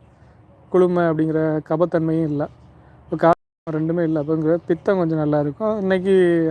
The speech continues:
அலுவலக வேலை, அஹ், உடல் வேலை இந்த மாரி பார்க்குறவங்களுக்கு நல்லா தான் இருக்கும். அஹ், முடிஞ்ச வரைக்கும் நம்ம வந்து மதியானத்துக்கு மேல மதிய உணவுல பொறுத்த வரைக்கும், அஹ், பித்த உணவுகளை தவிர்த்துக்கிறது நல்லது. ஏன்னா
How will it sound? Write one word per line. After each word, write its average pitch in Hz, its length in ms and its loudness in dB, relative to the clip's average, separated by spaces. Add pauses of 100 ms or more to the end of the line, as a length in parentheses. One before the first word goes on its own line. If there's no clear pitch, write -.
(160)
அலுவலக 185 480 4
வேலை, 156 300 -2 (400)
அஹ், 165 200 -6
உடல் 185 220 0
வேலை 160 260 0 (340)
இந்த 185 160 0
மாரி 185 160 2
பார்க்குறவங்களுக்கு 160 600 0
நல்லா 151 240 -2
தான் 143 180 -4
இருக்கும். 139 280 -12 (1800)
அஹ், 180 380 2
முடிஞ்ச 196 280 0
வரைக்கும் 196 420 2
நம்ம 185 240 -2
வந்து 175 260 0 (1300)
மதியானத்துக்கு 180 520 2
மேல 175 240 0 (580)
மதிய 175 320 0
உணவுல 175 380 0
பொறுத்த 151 280 -2
வரைக்கும், 156 400 -4 (720)
அஹ், 185 200 0
பித்த 214 300 2
உணவுகளை 170 380 0
தவிர்த்துக்கிறது 160 680 -2
நல்லது. 151 360 -2 (340)
ஏன்னா 190 280 2